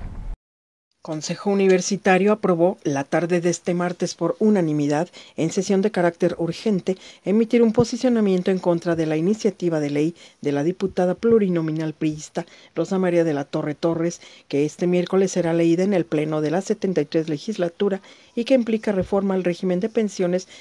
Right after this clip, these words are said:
contenida en uno de los artículos transitorios y que ésta deberá ser presentada en cuarenta y cinco días dentro de la exigida reingeniería administrativa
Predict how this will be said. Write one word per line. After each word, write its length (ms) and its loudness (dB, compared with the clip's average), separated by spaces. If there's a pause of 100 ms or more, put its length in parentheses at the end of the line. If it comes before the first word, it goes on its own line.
(280)
contenida 640 2
en 180 -2
uno 220 0
de 80 0
los 180 0
artículos 540 -2
transitorios 800 -2 (240)
y 120 0
que 120 2
ésta 240 0
deberá 300 2
ser 200 -2
presentada 540 -2
en 80 0
cuarenta 380 0
y 40 -2
cinco 340 -4
días 280 0 (320)
dentro 300 0
de 100 2
la 80 2
exigida 480 0
reingeniería 720 0
administrativa 920 -4